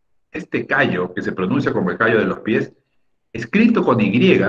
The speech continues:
se refiere a una pequeña isla,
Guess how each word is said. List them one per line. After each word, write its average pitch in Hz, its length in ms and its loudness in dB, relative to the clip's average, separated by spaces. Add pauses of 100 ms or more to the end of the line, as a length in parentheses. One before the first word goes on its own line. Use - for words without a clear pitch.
(420)
se 107 100 -2
refiere 139 840 -4
a 104 80 -4
una 120 260 -2
pequeña 107 420 0
isla, - 520 -8